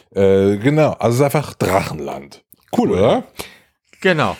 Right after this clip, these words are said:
Speaker 2: Also das ist wirklich, also da würde mich auch in der Community interessieren, wenn das jemand gespielt hat, vielleicht, äh, schreiben, wie er es fand, weil irgendwie sieht das interessant aus und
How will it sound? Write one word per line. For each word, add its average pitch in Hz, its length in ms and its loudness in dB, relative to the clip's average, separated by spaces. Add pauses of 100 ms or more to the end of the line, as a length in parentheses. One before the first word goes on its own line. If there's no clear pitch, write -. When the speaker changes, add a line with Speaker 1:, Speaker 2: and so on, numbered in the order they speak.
(480)
Speaker 2:
Also 165 160 0
das 226 160 0
ist 277 180 -2
wirklich, 220 360 -2
also 151 120 0
da 196 220 0
würde 214 160 0
mich 196 180 -2
auch 175 100 0
in 175 60 -2
der 175 80 -2
Community 175 600 -8
interessieren, 190 480 -4
wenn 165 100 0
das 185 220 -2
jemand 175 280 0
gespielt 165 580 -2
hat, 151 280 0
vielleicht, 139 540 0
äh, 131 200 2
schreiben, 127 440 -2
wie 117 100 2
er 107 80 4
es - 160 -6
fand, 113 300 -2
weil 104 200 2
irgendwie 143 300 -2
sieht 143 220 -4
das - 240 -4
interessant 156 720 -2
aus 156 240 2
und 139 140 -2